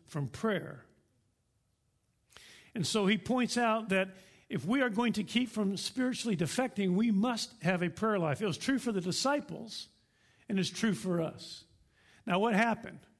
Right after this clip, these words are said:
Well, all the disciples, they did defect. They all left him. Peter does deny him, denies him three times, as he,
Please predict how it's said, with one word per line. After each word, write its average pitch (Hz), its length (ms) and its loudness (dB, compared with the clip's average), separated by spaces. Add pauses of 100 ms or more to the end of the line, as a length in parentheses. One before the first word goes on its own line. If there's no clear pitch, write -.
(540)
Well, 156 140 0
all 190 120 2
the 196 80 2
disciples, 175 600 0
they 170 160 2
did 160 300 0
defect. - 640 -8 (460)
They 170 100 0
all 175 300 2
left 175 320 2
him. 131 240 -6 (840)
Peter 208 240 4
does 202 280 2
deny 185 500 2
him, 147 380 -2 (840)
denies 196 500 2
him 190 420 0
three 208 240 -2
times, 156 460 -2
as 170 160 -6
he, 180 200 -6